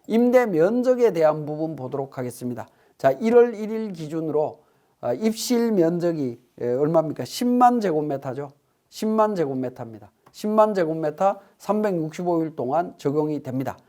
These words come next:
그리고 실질적으로, 어, 뭡니까? 임대한 면적, 아, 임대 면적, 어, 십만 제곱미터, 어, 임대를 했고요.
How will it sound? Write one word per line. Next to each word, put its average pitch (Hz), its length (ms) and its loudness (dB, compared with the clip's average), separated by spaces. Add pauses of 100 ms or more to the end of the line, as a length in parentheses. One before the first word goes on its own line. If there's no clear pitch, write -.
(240)
그리고 226 240 4
실질적으로, 240 1200 2 (200)
어, 143 240 4
뭡니까? 135 500 -2 (200)
임대한 220 640 4
면적, 143 400 -4 (320)
아, 127 160 0 (600)
임대 240 360 6
면적, 175 500 -2 (380)
어, 135 100 0
십만 254 440 -2
제곱미터, 202 680 0 (260)
어, 135 240 0 (260)
임대를 202 520 0
했고요. 190 500 -2